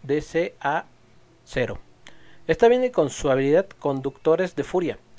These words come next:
Los golpes cuerpo a cuerpo acumulan energía. Recibir un ataque cuerpo a cuerpo reduce el daño entrante y desata la energía de una explosión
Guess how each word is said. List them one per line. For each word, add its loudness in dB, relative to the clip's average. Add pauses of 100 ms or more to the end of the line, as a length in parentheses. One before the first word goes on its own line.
(340)
Los 0
golpes 0
cuerpo 0
a -4
cuerpo 0
acumulan -2
energía. 0
Recibir -4
un -2
ataque -4
cuerpo 0
a -2
cuerpo 2
reduce -2
el -2
daño 0
entrante -2
y -6
desata -2
la -4
energía -6
de -6
una -6
explosión -6